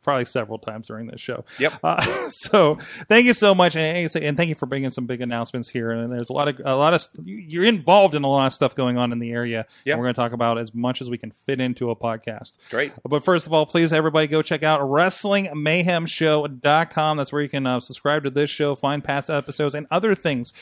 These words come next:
Speaker 1: If you wanna see, um, us talking at length about G one Climax,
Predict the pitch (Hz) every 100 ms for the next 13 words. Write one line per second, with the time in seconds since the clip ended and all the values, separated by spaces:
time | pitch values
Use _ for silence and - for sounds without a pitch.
0 | - 156 170 185 220 208 220 208 185 175
1 | 175 160 170 - - 175 160 170 160 156
2 | 147 147 156 190 202 165 143 139 131 165
3 | 165 147 - 160 160 131 117